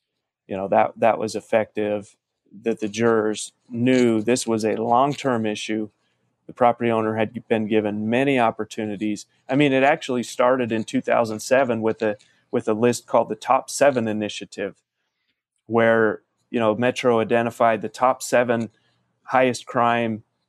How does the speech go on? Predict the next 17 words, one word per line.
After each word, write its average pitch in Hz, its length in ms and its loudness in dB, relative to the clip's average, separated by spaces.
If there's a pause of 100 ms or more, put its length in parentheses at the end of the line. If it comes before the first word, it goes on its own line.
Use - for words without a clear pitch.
(160)
properties 107 800 0 (680)
and 113 540 2 (480)
focused 135 420 0
on 120 200 2
those 120 240 0
properties. 120 580 0
And 110 100 -6
this 123 200 -4
was, 123 320 -2 (100)
this 123 140 -2
property 135 420 0
was 113 240 -2
involved 123 540 2
on 139 140 0
the 135 60 -8
top 139 300 0
seven, 107 460 -2